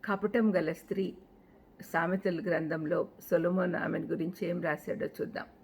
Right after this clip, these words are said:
సామెతలు ఏడు ఇరవై ఏడులో, "దాని ఇల్లు పాతాళమునకు పో మార్గం, ఆ మార్గము మరణశాలలకు దిగిపోను. కపటం గల వేశ్య స్త్రీ బారి నుండి తప్పించుకోండి, దాని జోలికి పోతే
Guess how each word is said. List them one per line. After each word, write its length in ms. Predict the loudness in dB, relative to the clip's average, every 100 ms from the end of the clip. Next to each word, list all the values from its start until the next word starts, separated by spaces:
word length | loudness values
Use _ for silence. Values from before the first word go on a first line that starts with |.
| -20 -20 -20 -20 -20 -10 -4
సామెతలు 420 | -2 0 0 -2
ఏడు 460 | -2 0 0 -2 -4
ఇరవై 280 | -6 -2 -2
ఏడులో, 600 | -2 -2 -2 0 0 -4 -10 -20 -20 -18 0
"దాని 380 | 2 2 2 2
ఇల్లు 200 | 2 0
పాతాళమునకు 840 | 2 0 2 2 4 2 0 -4
పో 300 | -4 -2 0
మార్గం, 520 | 0 0 0 2 0 -2 -8
ఆ 100 | -6
మార్గము 600 | -2 0 0 -2 -2 -2
మరణశాలలకు 880 | -2 -2 -2 -2 0 0 0 -2 -4
దిగిపోను. 640 | -6 -4 -4 -2 -2 -2 -8 -16 -20 -20 -20 -20 -20 -2
కపటం 500 | 0 2 4 4 4
గల 160 | 4 2
వేశ్య 540 | 2 0 -2 -2 -2
స్త్రీ 460 | -2 -4 -4 -4 -8 -14 -2
బారి 320 | 0 0 -2
నుండి 280 | -4 -4 -4
తప్పించుకోండి, 840 | -6 -4 -4 -6 -4 -4 0 0
దాని 240 | 0 -2 -2
జోలికి 380 | -4 -4 -6
పోతే 540 | -6 -4 2 4 2